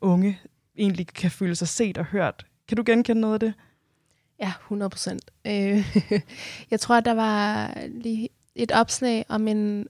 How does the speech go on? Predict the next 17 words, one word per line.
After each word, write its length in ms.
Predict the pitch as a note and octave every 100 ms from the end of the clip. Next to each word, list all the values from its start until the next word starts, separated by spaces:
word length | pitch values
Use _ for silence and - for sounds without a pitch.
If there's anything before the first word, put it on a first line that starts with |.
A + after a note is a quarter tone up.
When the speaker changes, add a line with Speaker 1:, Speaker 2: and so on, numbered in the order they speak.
| _
Speaker 2:
ung, 320 | B3 A#3+ A#3
der 80 | A#3
gerne 280 | A3 G#3+ A3
ville 140 | A3+
søge 180 | - A#3
noget 140 | A3+ A3+
arbejde. 500 | A3+ A#3 A#3+ - - - _ _ _ _ _ _ A3
Øh, 180 | A3 A3+
og 180 | G#3 -
det 120 | B3+
var 120 | A3+
der 80 | G3+
ikke 120 | G#3+
noget 160 | C4 B3+
galt 240 | B3+ A#3+
i, 260 | A#3+ A#3 C4
men 340 | A#3+ A3 A3